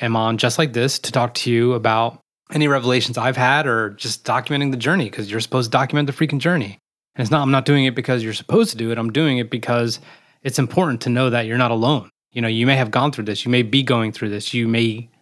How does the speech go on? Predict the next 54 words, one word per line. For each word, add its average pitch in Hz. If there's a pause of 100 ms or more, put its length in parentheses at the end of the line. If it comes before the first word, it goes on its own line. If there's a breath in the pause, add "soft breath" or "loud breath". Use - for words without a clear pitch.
end 120
up 180
going 113
through 107
some 107
of 101
these 101
things. 110 (360)
But 160
here's 226
one 156
thing 131
I 110
could 107
tell 107
you 104 (300 loud breath)
for -
sure. 110 (340 loud breath)
Um, 127
I 135
really, 135 (120)
really 120
do 123
not 117
prepare, 107
uh, 113
for 110
my 104
podcast 104
guests. - (240 loud breath)
Nine 135
times 160
out 160
of 135
ten, 123
I 120
never 113
do. 98 (380)
Uh, 117
there's 113
been 117
a -
couple 135
where 113
I 117
had 117
just 113
taken 117
so 127
many 120
notes 113
listening 117
to 110
their 107